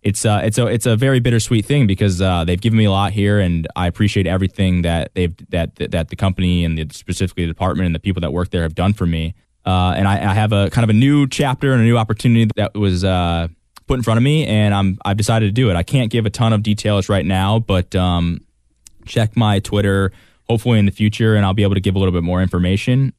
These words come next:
Uh, my last day is Friday, uh, so I don't know where, when exactly where they're posting this, but basically the end of this week,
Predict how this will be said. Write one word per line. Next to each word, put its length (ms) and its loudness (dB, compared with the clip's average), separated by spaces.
Uh, 260 -2
my 120 0
last 360 -2
day 340 2
is 220 -2
Friday, 760 -2
uh, 220 0
so 140 -4
I 80 0
don't 140 -2
know 120 -4
where, 200 -6
when 100 -2
exactly 300 -2
where 40 0
they're 80 0
posting 320 -2
this, 160 0
but 220 -4
basically 360 0
the 120 0
end 120 2
of 60 -2
this 160 -2
week, 300 -2